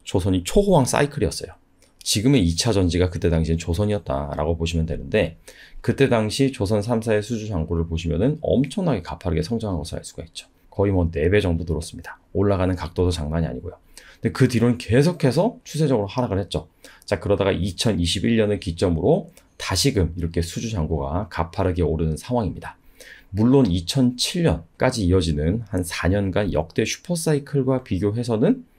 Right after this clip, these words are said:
그것에는 미치지 못하지만은 확실히 드라마틱하게 늘어나는 것은 맞다. 역대 최고 수준, 이 수준과 그렇게 크게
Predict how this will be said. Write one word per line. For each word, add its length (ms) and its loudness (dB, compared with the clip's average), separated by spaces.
그것에는 560 4
미치지 360 0
못하지만은 800 0
확실히 600 0
드라마틱하게 880 0
늘어나는 360 2
것은 220 -6
맞다. 440 -10
역대 300 0
최고 280 0
수준, 400 -6
이 100 -4
수준과 440 0
그렇게 320 -4
크게 560 -2